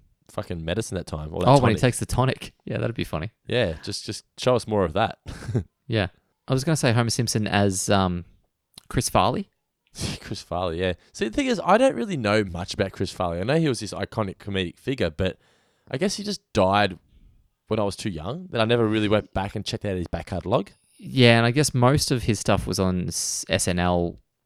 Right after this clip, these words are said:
Speaker 2: w-, which we didn't get. So
Speaker 1: Nah.
Speaker 2: it
Speaker 1: Like
Speaker 2: was difficult for a lot of those guys in that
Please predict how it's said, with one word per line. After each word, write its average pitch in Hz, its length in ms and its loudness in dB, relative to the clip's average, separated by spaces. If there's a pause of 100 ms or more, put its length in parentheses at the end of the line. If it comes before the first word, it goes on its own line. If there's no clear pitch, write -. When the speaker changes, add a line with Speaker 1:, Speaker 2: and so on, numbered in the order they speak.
(180)
Speaker 2:
w-, - 100 -10 (300)
which 107 420 -2
we 104 320 -2 (220)
didn't 90 340 -4 (300)
get. - 320 -2 (340)
So 87 300 4
Speaker 1:
Nah. 85 120 -6 (520)
Speaker 2:
it 107 140 4
Speaker 1:
Like - 80 2
Speaker 2:
was 104 100 0
difficult 113 560 0
for 107 160 2
a 98 60 2
lot 107 180 4
of 107 80 4
those 98 160 4
guys 92 300 2
in 90 120 -2
that 87 220 0